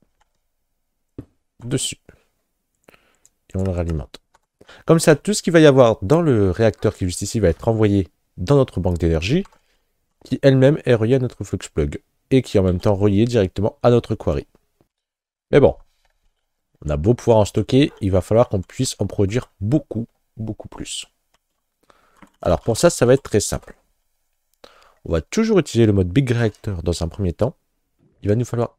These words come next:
énormément de ceci. Alors, il va nous falloir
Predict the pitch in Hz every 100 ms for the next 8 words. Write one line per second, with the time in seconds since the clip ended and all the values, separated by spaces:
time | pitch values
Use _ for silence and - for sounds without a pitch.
0 | - 151 147 139 131 123 123 _ _ _
1 | _ _ _ - - - - - - 139
2 | - 143 - _ _ _ - _ _ _
3 | _ _ _ _ - 110 101 104 117 135
4 | 139 139